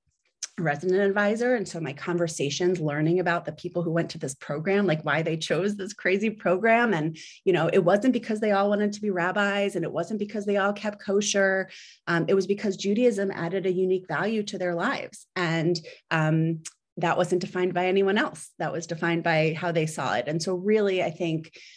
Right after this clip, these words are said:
um, it was my college experience that helped me realize the work I wanted to do was,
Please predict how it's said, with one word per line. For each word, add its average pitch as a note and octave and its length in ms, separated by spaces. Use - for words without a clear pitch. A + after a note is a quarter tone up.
um, D#3 320
it F3 120
was E3 220
my E3+ 120
college D#3+ 420
experience D#3+ 640
that D3+ 100
helped D#3+ 300
me E3 380
realize D#3+ 720
the E3+ 120
work D#3+ 260
I E3+ 220
wanted F#3 300
to A#3+ 80
do A#3 360
was, D#3+ 540